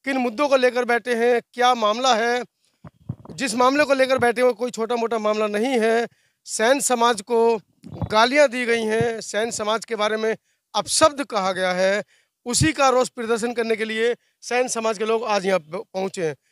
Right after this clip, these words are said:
जानते हैं इन्हीं से क्या है पूरा मामला। जी से भाई परिचय दीजिए और बताइए क्या है पूरा मामला।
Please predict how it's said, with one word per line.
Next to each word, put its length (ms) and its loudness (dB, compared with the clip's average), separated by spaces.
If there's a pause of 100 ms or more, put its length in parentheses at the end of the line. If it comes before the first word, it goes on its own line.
(160)
जानते 380 2
हैं 80 6
इन्हीं 240 0
से 220 -4
क्या 240 -2
है 100 0
पूरा 240 -6
मामला। 340 -10 (120)
जी 80 -10
से 100 -2
भाई 220 2
परिचय 360 -2
दीजिए 240 0
और 60 2
बताइए 320 2
क्या 140 0
है 80 4
पूरा 200 -4
मामला। 520 -14